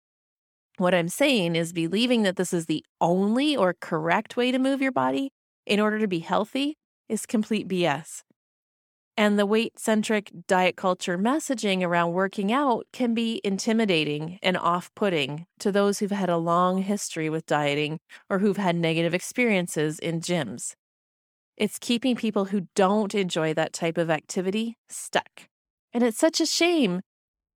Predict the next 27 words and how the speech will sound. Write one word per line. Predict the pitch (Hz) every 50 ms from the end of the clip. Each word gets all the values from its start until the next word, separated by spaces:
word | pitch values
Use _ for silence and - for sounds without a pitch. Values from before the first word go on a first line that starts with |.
| _ _ -
I | 254 254
meet | 262 277 285 -
women | 247 262 254 262 247 - - -
all | 254 240 240 247 240
the | 254
time | 247 - 262 269 269 247 214
who | 220 220 214
say | 208 - 240 233 254
to | 247
me, | 226 208 185 185
"I | 190
just | 190 - 285 285 - -
can't | - 311 311 294 254
grasp | - 302 202 208 233 262 247 - - -
this | - 208 190 - 208
idea | 196 196 190 240 262 269 240 196
of | 180 180
joyful | - 202 202 214 214 - 226 208
movement. | 196 185 214 247 240 226 175 - -
I | 190
can't | 196 - - - 262 285 294 - - -
think | - 320 320 294 -
of | 240 214 - - _ _ -
any | 269 277 302 302 285 -
exercise | 247 277 294 - - - 190 180 - 185 170 165 170
I'd | 185 185 190
enjoy." | 196 202 196 196 240 254 277 269 202 160 143 135 -